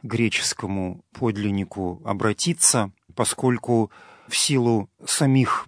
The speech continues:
особенностей церковнославянского языка этот церковнославянский перевод очень точно передает греческий оригинал. Обычно и порядок слов в церковнославянском тексте соответствует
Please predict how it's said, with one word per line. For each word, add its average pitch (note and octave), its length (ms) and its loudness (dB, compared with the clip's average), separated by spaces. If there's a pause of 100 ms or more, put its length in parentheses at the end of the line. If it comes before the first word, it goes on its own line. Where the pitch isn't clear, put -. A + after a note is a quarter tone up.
особенностей G#2+ 880 0
церковнославянского G#2+ 1160 -4
языка A2+ 600 -2 (200)
этот A#2 360 -2 (300)
церковнославянский G#2 1000 -4
перевод A#2 580 -2 (440)
очень B2+ 560 4
точно G2+ 720 0 (100)
передает A#2 580 2
греческий A#2 600 0
оригинал. A2 720 0 (160)
Обычно A2 840 2
и G#2 460 -2
порядок G2+ 440 0
слов - 540 0 (220)
в - 60 -20
церковнославянском A#2 1040 -2
тексте A2 720 -2
соответствует G#2+ 880 -4